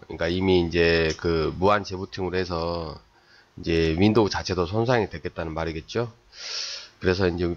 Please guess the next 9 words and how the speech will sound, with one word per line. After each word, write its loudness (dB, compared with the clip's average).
포맷도 2
진행을 0
했고요. -2
우선은 0
파티션을 2
보면 0
파티션이 0
사라졌죠. -4
예, -6